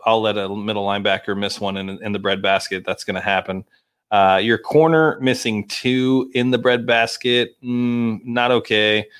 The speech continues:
considering that they all suck. Um, it really no other way to say it. Like, all of our,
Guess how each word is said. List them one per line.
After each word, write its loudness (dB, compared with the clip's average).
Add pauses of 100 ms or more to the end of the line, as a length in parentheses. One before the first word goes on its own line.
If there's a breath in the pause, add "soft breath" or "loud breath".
(680 soft breath)
considering -2
that 0
they 4
all 4
suck. 0 (160)
Um, -2 (100)
it 2
really 4
no 2
other 2
way 2
to -6
say 0
it. 0
Like, -6
all 4
of 0
our, -4